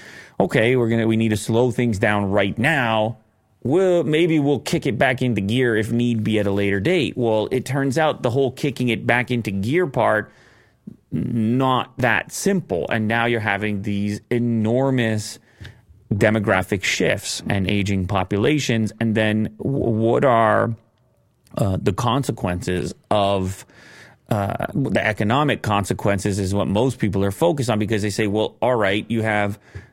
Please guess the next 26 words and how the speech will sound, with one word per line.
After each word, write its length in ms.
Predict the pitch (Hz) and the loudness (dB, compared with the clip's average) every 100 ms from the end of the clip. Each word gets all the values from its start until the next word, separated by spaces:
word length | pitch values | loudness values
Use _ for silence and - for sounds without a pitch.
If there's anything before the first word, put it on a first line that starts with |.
| - | -2
most 400 | 120 151 165 - | 2 4 2 0
of 140 | 117 | 0
the 80 | 110 | 0
workforce 760 | 104 151 151 - 113 110 110 | 2 2 0 -2 0 0 0
moving 360 | 113 120 113 110 | 0 0 0 0
into 360 | 107 98 107 101 | -2 -2 0 0
an 80 | |
elderly 560 | 101 101 101 101 95 95 | 0 0 0 0 0 -2
stage. 720 | 98 - 147 147 139 131 - - - - | -4 0 2 2 0 -2 -6 -10 -20 -10
You 180 | - 110 | -2 0
have 260 | 120 104 107 | 0 0 0
an 100 | 104 | -2
entire 360 | 104 120 107 | -2 0 0
population 600 | 104 110 101 104 104 107 | 0 -2 0 0 -2 -2
of 100 | 98 | -4
one-child 540 | 104 104 101 107 95 98 | -2 -2 -2 -2 -4 -4
policy 640 | - 151 151 135 107 120 | 0 2 2 2 0 0
where 120 | 113 | 0
now 240 | 110 113 117 | 0 2 2
you 200 | 110 110 | 0 0
have 520 | 101 104 101 98 98 - - - - | 0 0 0 -2 -6 -14 -20 -14 -4
individuals 720 | 143 123 110 131 156 147 117 | 0 2 2 2 2 0 2
responsible 720 | 123 - 131 135 139 120 117 | -2 0 0 2 0 0 0
for 320 | 101 - 120 | -2 0 0
their 340 | 107 120 123 - | 2 2 2 2
elders, 840 | 120 151 139 92 92 123 160 - | 2 2 2 0 0 0 -4 -8